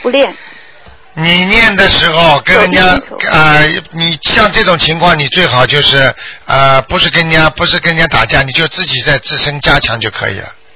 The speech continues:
Speaker 1: 就是，但是经过那门口，我就不要练，什么都不要。
Speaker 2: 不，心里念大悲咒，
Speaker 1: 心里念。
Speaker 2: 嘴巴不要出来，哎。
Speaker 1: 啊，不要出来。
Speaker 2: 哎。
Speaker 1: 哎。
Speaker 2: 好吗？
Speaker 1: 他们那个心经肯定不能。
Speaker 2: 很糟糕啊！你这种房子，我劝你早点换吧。
Speaker 1: 是，我是租的，反正也是。
Speaker 2: 啊，赶快换掉，换掉。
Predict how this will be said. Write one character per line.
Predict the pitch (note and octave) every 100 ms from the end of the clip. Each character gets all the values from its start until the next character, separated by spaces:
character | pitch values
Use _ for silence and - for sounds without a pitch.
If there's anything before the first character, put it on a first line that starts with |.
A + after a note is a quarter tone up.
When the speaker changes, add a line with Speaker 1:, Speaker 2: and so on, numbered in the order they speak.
| - -
Speaker 1:
就 | D4
是， | D4 C#4+ - -
但 | G4+
是 | F#4
经 | - G4
过 | F#4 C4+
那 | C#4
门 | A#3+
口， | C#4+ A#3 F#3+
我 | F#3
就 | A3+ G#3
不 | -
要 | D4+ G#3+
练， | G#3 G3
什 | F#3
么 | A3+
都 | A#3+ A3+ -
不 | -
要。 | A3
Speaker 2:
不， | G#3+
心 | G3+ A#3+ B3
里 | G#3+
念 | D#3 C3+
大 | A2+ A2
悲 | A#2
咒， | A2
Speaker 1:
心 | A2 -
里 |
念。 |
Speaker 2:
嘴 | - -
巴 |
不 | -
要 | G3
出 | - D3
来， | A#2 G#2+
哎。 | -
Speaker 1:
啊， | F#2+ F#3+
不 | -
要 | A3
出 | - F#3
来。 | F3+ -
Speaker 2:
哎。 | A#2 G#2+ - - - -
Speaker 1:
哎。 | F3 F3+ -
Speaker 2:
好 | - C#3
吗？ | C3+ D#4 D#4+
Speaker 1:
他 |
们 | D#4
那 | D4+
个 | C#4+ G#3+ - D#4
心 | D4 D4
经 | D4
肯 | G#3+
定 | F#3+ G3+
不 | G#3
能。 | F3+
Speaker 2:
很 | D#3+ E3+
糟 | - G#3 G#3
糕 | G3+ G3+
啊！ | G3 D#3+ C#3+
你 | C#3
这 | C#3+ G3+
种 | F#3
房 | D3+ D3+ F3+
子， | F3
我 | D3
劝 | - F3+
你 | E3
早 | D3+
点 | D#3+ D3
换 | B2 D3+ B2+
吧。 | G2 -
Speaker 1:
是， |
我 | E3 G#3+
是 | D4+ C#4+
租 | - D#4+
的， | C#4
反 | G#3 G3+
正 | B3
也 | C4 G3 -
是。 |
Speaker 2:
啊， | - E3+ G3 G#3
赶 | F3 D#3
快 | G#3+ A3
换 | - G3+ F#3+
掉， | C#3
换 | G#2 B2
掉。 | A2+